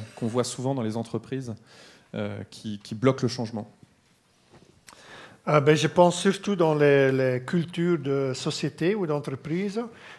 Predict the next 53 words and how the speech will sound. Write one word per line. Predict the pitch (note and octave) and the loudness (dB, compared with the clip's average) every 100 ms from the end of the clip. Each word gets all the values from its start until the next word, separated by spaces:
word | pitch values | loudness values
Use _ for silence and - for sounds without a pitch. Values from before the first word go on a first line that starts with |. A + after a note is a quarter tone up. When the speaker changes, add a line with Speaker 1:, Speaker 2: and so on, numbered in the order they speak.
| - | -2
Speaker 2:
il | |
y | D3 | 0
a | |
beaucoup | C#3 E3 F#3 | 2 0 -2
de | |
changements | - E3+ D3 C3+ C#3+ | 0 0 0 -2 -2
à | C3+ | -2
faire. | B2 F3 D3+ B2+ | -4 -6 -6 -6
C'est | - | -10
pour | - C3 | -8 -2
ça | - | 0
qu'on, | E3 E3 | 0 0
on | C#3+ D3 C#3+ C#3+ | -2 -2 -2 -4
fait | - D#3+ | 0 4
les | D#3 C#3+ | 4 4
exercices | C#3+ D3 D3 - F3 C#3+ C#3 - - | 2 2 0 0 0 0 -4 -10 2
basés | D3+ C#3+ D3+ | 2 6 4
à | C#3 | 6
les | C#3 | 6
valeurs | C3+ C3+ C#3 | 6 4 2
humaines. | C#3 C3+ D3 A3 B3+ - - - - - - - | 0 0 -2 -4 -8 -20 -20 -20 -20 -20 -20 -10
Et | D3+ | -6
parce | C3+ D3+ | 0 0
que | - | 2
souvent | D#3+ - G#3+ F#3 F3+ | -2 4 6 8 6
aussi, | E3+ G3 | 4 0
moi | F3 E3 | 4 4
je | E3 | 2
demande | D#3 D#3 E3 D3+ | 2 2 2 4
à | C#3+ | 4
un | C#3 | 2
C | - F3 E3 | -4 -4 -2
E | |
O | D3+ D3+ | 0 0
ou | C#3+ | -2
à | |
un, | C3+ C3 C#3+ | -2 -4 -6
un, | C#3 C3 C3 C#3 C3 B2+ | -6 -8 -8 -8 -8 -8
un, | B2+ B2+ - _ _ - - - _ | -10 -14 -20 _ _ -20 -18 -20 _
un | - | -10
dirigeant | C#3 D#3 D#3 C#3+ D#3 | -2 2 2 2 2
de | C#3+ | 0
société, | - D3 - - F#3 G#3+ | -2 -4 -4 -4 -4 -2
je | D3 | -2
demande | D#3+ E3+ E3 | 0 0 0
quelles | E3 | -4
sont | - D#3 | -2 -2
vos | C#3 | 0
valeurs, | C3 C3 F3 G3+ | 0 0 0 -2
ils | |
ne | |
savent | E3 E3+ D3 | -2 -2 -2
pas. | - D#3+ | -6 -12